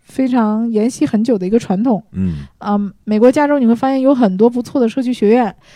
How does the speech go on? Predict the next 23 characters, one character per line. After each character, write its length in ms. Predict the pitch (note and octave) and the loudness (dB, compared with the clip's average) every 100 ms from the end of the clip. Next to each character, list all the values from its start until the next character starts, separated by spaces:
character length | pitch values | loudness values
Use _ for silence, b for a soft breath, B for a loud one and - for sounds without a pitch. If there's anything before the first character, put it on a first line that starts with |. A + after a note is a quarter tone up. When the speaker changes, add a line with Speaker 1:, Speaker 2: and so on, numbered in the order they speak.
| b | b
Speaker 1:
而 140 | A#3+ | 0
这 80 | B3+ | 2
些 100 | D#4 | 2
社 160 | D4 D#4 | 2 2
区 80 | D4 | 4
学 160 | A#3 | 6
院 160 | B3 B3+ | 4 4
呢， 100 | A3+ | 4
也 80 | B3 | 4
有 140 | A#3 | 4
自 160 | G#3 B3+ | 4 -2
己 160 | G3+ | -2
合 240 | F3+ F#3+ G3 | -2 0 2
作 240 | D4 B3 | 4 4
的 140 | G3+ | 2
这 180 | G3 F#3+ | -2 -4
个， 400 | F#3 F3+ F#3 F3+ - b b - | -4 -6 -6 -8 -12 b b -10
呃， 200 | F3 F#3 | -6 -4
公 220 | A3+ D4+ | -2 -2
立 120 | D4+ | -2
的 100 | A3 | -2
大 180 | G#3 B3 | -2 -2
学， 360 | A3 F#3+ F#3 | 0 0 0